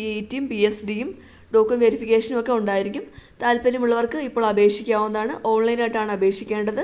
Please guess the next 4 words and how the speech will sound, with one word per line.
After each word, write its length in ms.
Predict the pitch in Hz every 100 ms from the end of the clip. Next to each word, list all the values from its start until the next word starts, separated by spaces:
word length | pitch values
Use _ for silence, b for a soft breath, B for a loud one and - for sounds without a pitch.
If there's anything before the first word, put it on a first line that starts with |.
| - _ 262
നല്ല 160 | 240 285 320
ശമ്പളത്തിൽ 320 | 254 254 240
ജോലിയാവുന്നതാണ്. 580 | 233 220 214 214 208 269 254
താല്പര്യമുള്ളവർക്ക് 760 | 208 208 226 220 220 220 269